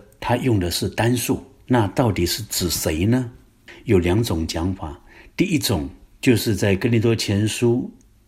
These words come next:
第五章所提到那个犯淫乱的人娶了他的继母。对于这一件事，保罗在哥林多前书的反应是非常的激烈。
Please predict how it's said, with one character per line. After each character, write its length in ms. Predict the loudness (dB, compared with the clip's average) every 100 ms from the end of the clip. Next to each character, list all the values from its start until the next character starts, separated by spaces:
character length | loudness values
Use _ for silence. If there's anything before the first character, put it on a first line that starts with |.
| _
第 140 | -2 -2
五 220 | -2 -4
章 360 | 0 0 0 -4
所 220 | -4 -4
提 260 | -4 -4
到 200 | 0 0
那 180 | 0 -4
个 140 | -4 -8
犯 440 | -2 0 0 -2
淫 260 | -4 0 0
乱 180 | 2 0
的 140 | -2
人 320 | -4 -6 -8 -10 -16 -12 -4
娶 380 | -4 -2 -2
了 120 | -2 -6
他 180 | -4 -4
的 140 | -4
继 340 | -4 -2 0 -2
母。 260 | -6 -10 -16 _ _ 4
对 120 | 4
于 160 | 4 2
这 140 | 4 4
一 40 |
件 260 | 4 2 2
事， 380 | 0 -2 -4 -8
保 160 | -4 -2
罗 220 | 0 0
在 160 | -2 -4
哥 120 | -4
林 160 | -4
多 160 | 0 0
前 240 | 0 -2
书 200 | -2 -2
的 120 | -2 -4
反 320 | -4 -4 -2
应 160 | -2 -2
是 200 | -2 -4
非 300 | -4 -2 -2
常 180 | -4 -6
的 140 | -8
激 300 | -6 -4 -2
烈。 260 | 0 -2